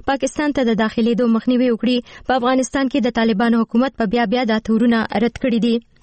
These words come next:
اخوا د جنوبي وزیرستان په سره روغه تحصیل کې د پوځ په ګاډي په حمله کې یو سرتیری وژل شوی او دوه نور ژوبل دي. په بره جنوبي وزیرستان کې پولیس او استخباراتي چارواکو د نوم نه ښودلو په شرط نن مشال ریډیو ته ویل چې د نومبر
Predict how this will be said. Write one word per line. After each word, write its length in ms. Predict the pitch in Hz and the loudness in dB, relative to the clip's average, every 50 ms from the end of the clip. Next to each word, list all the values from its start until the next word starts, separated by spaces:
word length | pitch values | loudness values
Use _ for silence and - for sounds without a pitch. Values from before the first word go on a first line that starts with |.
| - - - - - - - - - | -20 -18 -16 -14 -14 -12 -8 -4 -2
اخوا 200 | 269 285 - 302 262 | -2 0 0 0 0
د 100 | 294 294 233 | 0 0 0
جنوبي 320 | 294 311 330 262 277 339 359 | 2 2 2 2 2 2 2
وزیرستان 540 | 349 311 - 277 262 269 262 - - 302 311 - | 2 0 0 0 -2 -2 -2 -2 -2 -4 -2 -2
په 60 | 285 262 | -2 -2
سره 220 | - 254 240 247 233 262 | -2 0 0 0 0 0
روغه 200 | 277 254 277 277 - | 0 0 -2 -2 -2
تحصیل 300 | 247 233 226 - 277 269 - | -2 -2 0 0 -2 -2 0
کې 100 | - 247 | -2 -2
د 80 | 226 208 | -2 0
پوځ 180 | - 254 254 240 - | 0 -2 -2 -2 -2
په 80 | - 226 190 | -4 -2 0
ګاډي 200 | 240 247 262 254 - | 0 0 0 0 0
په 80 | 240 214 | 0 2
حمله 240 | 214 214 214 254 254 | 2 2 2 2 0
کې 160 | - 254 262 | 0 -2 -2
یو 80 | 277 262 - | -2 -2 -2
سرتیری 420 | 233 220 190 - 233 233 226 220 | -4 -4 -2 -2 -2 0 0 0
وژل 260 | 208 226 - 240 240 214 | 0 0 0 -2 -2 -2
شوی 180 | - 277 247 269 269 | -2 0 0 0 0
او 40 | 269 196 | 0 0
دوه 100 | 233 226 220 | 2 2 2
نور 180 | 226 226 208 190 | 2 2 0 0
ژوبل 300 | 240 233 185 240 226 226 214 | -2 0 0 2 2 2 2
دي. 100 | 247 247 240 - - - - - - - | 2 0 -2 -4 -10 -18 -14 -8 -2 0
په 120 | 269 220 277 | 0 0 0
بره 140 | 294 294 294 226 | 0 0 0 0
جنوبي 280 | 269 254 262 220 269 277 254 | 0 2 2 2 2 2 0
وزیرستان 500 | 254 233 - 233 247 226 - 277 262 254 | 0 0 0 -2 -2 -2 -2 -2 -2 0
کې 160 | 240 269 240 | 0 -2 0
پولیس 260 | - 247 220 262 - - | 0 0 0 0 0 0
او 60 | 254 220 226 | 0 0 0
استخباراتي 600 | 226 - 254 226 202 233 226 226 226 226 - 254 220 | -2 -2 -2 0 0 0 2 0 0 0 0 -2 0
چارواکو 420 | - 240 226 226 262 269 - 285 269 269 - - - - - | 0 0 0 0 0 0 0 0 -2 -2 -4 -8 -16 -8 -2
د 100 | 277 277 311 | 0 0 2
نوم 120 | 320 311 311 | 2 2 0
نه 60 | 339 - | 0 0
ښودلو 320 | 349 311 247 269 254 262 - 254 | 0 0 0 0 -2 -2 -2 -4
په 80 | 247 - | -4 -2
شرط 180 | 294 294 - 269 262 | -2 -2 0 0 2
نن 100 | 240 233 | 2 2
مشال 280 | 233 226 - 262 269 262 247 | 2 0 0 -2 -2 0 0
ریډیو 240 | 240 202 233 220 - | 0 0 0 0 2
ته 80 | 247 269 | 0 0
ویل 160 | 277 277 - | 0 0 -2
چې 80 | 285 226 233 | 0 0 2
د 80 | 220 226 | 2 2
نومبر 400 | 220 220 226 233 220 247 247 | 4 4 4 4 2 2 0